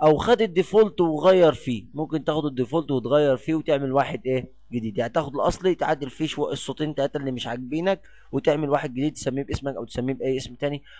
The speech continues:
ممكن تقول له ايه؟ نو ساوندز، يعني ما تطلع لي الصوت خالص، ما حصل غلط ما حصلش غلط، الجهاز فتح الجهاز قفل ما تطلع لي الصوت. خلاص،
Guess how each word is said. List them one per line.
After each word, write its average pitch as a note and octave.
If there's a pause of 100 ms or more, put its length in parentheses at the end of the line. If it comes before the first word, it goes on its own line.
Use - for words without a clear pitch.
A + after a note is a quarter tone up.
(120)
ممكن F3+
تقول E3+
له E3
ايه؟ E3+
نو E3
ساوندز، D#3+
يعني C#3+
ما C#3 (160)
تطلع C3+
لي C#3+
الصوت -
خالص، A2+ (260)
ما B2
حصل B2+
غلط B2+
ما A#2+
حصلش B2
غلط، B2+
الجهاز B2
فتح B2+
الجهاز A#2+
قفل D#3+ (280)
ما C3+
تطلع B2
لي B2
الصوت. - (2000)
خلاص، -